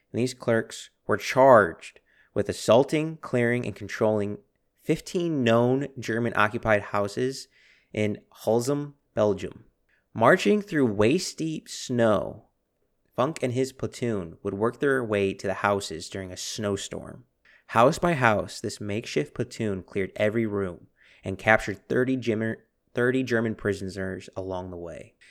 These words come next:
Hearing or knowing more Germans were on their way,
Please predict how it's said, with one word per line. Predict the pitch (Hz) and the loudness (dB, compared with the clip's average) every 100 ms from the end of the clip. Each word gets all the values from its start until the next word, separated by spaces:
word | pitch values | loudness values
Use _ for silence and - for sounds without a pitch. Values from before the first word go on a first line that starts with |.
| _ | _
Hearing | - 127 151 160 160 151 | 2 4 4 2 -2 -4
or | 113 | -2
knowing | 107 117 123 123 123 131 - | 2 2 4 0 -2 -6 -2
more | 107 120 | 0 2
Germans | - 110 113 107 | 2 0 0 -2
were | 101 | -2
on | 101 104 | -2 -2
their | 101 | -2
way, | 92 87 87 | -2 -2 -4